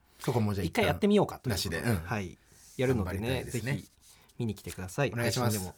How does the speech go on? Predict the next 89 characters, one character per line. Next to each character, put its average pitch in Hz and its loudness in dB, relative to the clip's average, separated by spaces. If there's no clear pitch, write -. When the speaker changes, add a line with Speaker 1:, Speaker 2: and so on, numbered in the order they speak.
Speaker 2:
チ - -8
ェ - -10
ッ - -20
ク 101 -14
し - -12
て 95 -12
く 90 -14
だ 101 -8
さ 143 -4
い。 143 2
Speaker 1:
は 135 4
い。 - 2
Speaker 2:
よ - -4
ろ 104 -8
し - -12
く - -6
お - 0
願 113 2
い 107 0
し 104 -4
ま 120 2
す。 127 4
Speaker 1:
お - -
願 131 6
い - 6
し 135 8
ま 139 6
す。 139 2
Speaker 2:
今 127 0
ま 101 -4
だ 90 -10
ゼ - -6
ロ 104 -2
本 90 -12
で 131 -4
す。 - -6
<laughs> - -2
は 196 4
い。 156 4
頑 147 6
張 143 6
り 427 8
ま - 8
す。 - -4
Speaker 1:
は 226 8
い。 - 0
頑 104 -2
張 127 2
り 156 6
ま 175 8
す。 - 0
Speaker 2:
は 104 2
い。 85 -8
金 160 -4
の 104 -2
コ 110 -6
ン 98 -2
テ 90 -8
ン 87 -12
ツ、 - -14
Speaker 1:
は 165 6
い。 - 4
Speaker 2:
い - -8
き - -12
ま 113 -6
す - -20
か？ - -20
あ、 143 -4
な 165 -4
ん 185 -10
か、 - -14
Speaker 1:
本 156 -14
当 139 -10
に。 127 -10
Speaker 2:
あ、 190 2
そ 190 0
う 143 0
だ。 - -14
ち - 0
ょ - 0
っ - -8
と 117 0
コ 196 6
ー - 4
ナ 202 4
ー 196 2
の 190 2
方 175 4
に 101 -4